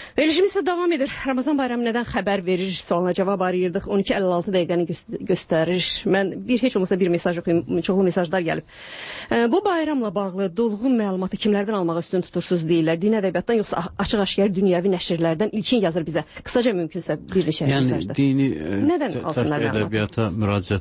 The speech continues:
Speaker 2: olunsa daha yaxşı
Speaker 1: Dinə
Speaker 2: olar
Speaker 1: də
Speaker 2: ki,
Speaker 1: çatdı.
Speaker 2: din mütəxəssisləri bu məsələlər
Speaker 1: Mhm.
Speaker 2: a-, aydın
Speaker 1: Aha,
Speaker 2: olsun.
Speaker 1: Manaf yazır ki, səkkizinci sinif şagirdi, e,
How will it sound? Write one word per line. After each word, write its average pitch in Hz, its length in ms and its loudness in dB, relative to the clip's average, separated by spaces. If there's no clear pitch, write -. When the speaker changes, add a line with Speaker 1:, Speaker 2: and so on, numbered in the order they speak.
Speaker 2:
olunsa 98 420 2
daha 95 220 2
yaxşı 90 300 2
Speaker 1:
Dinə - 40 4
Speaker 2:
olar 90 80 -6
Speaker 1:
də - 40 -10
Speaker 2:
ki, - 60 -10
Speaker 1:
çatdı. - 180 -4
Speaker 2:
din 104 100 2
mütəxəssisləri 85 680 -2
bu 87 60 -2
məsələlər 87 580 2
Speaker 1:
Mhm. - 300 -6
Speaker 2:
a-, - 240 -4
aydın 90 180 -2
Speaker 1:
Aha, 214 120 4
Speaker 2:
olsun. 302 160 2
Speaker 1:
Manaf 403 200 0
yazır 214 240 -2
ki, 226 100 -4
səkkizinci 208 400 -2
sinif 196 240 0
şagirdi, 180 420 0
e, 254 260 2